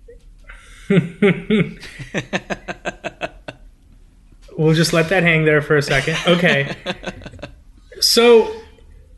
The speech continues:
Speaker 1: every move they've made this year, it feels like there was another move for them to make that was an obvious choice and also a better one.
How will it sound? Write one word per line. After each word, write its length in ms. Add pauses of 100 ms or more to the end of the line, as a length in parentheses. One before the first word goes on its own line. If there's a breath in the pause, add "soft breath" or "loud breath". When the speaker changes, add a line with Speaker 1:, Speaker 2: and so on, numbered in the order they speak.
(1300 loud breath)
Speaker 1:
every 440
move 480
they've 240
made 440
this 260
year, 360
it 160
feels 440
like 500 (460)
there 140
was 140
another 460
move 340
for 100
them 220
to 60
make 320
that 120
was 160
an 140
obvious 680
choice 720
and 160
also 480
a 100
better 340
one. 140